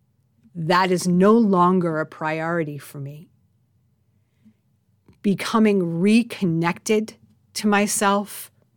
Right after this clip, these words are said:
knowing myself, moving forward toward the things that excite me, all of that has become priority.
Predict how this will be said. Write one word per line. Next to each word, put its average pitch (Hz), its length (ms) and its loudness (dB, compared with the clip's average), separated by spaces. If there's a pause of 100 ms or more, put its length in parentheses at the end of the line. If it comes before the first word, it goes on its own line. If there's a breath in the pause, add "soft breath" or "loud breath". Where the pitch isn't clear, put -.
(400)
knowing 190 720 2
myself, 196 1040 -2 (840)
moving 196 500 4
forward 208 920 2 (880)
toward 180 480 2 (380)
the 185 100 -2
things 196 480 0
that 165 160 -6
excite 214 600 -2
me, 208 320 0 (1300)
all 220 380 4
of 151 320 -6
that - 500 -2 (300)
has - 280 -8
become 156 580 -4 (720)
priority. 165 760 -4